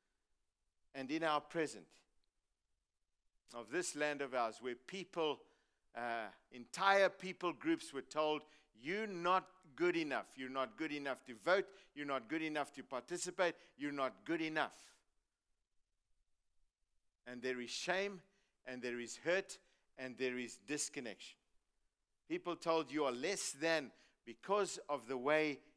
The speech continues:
you look." There is disconnection. This causes discomfort for us. But our lived experience is not a shameless,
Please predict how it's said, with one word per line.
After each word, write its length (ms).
you 140
look." 300
There 180
is 180
disconnection. 760
This 140
causes 600
discomfort 680
for 240
us. 240
But 140
our 180
lived 400
experience 840
is 240
not 280
a 120
shameless, 920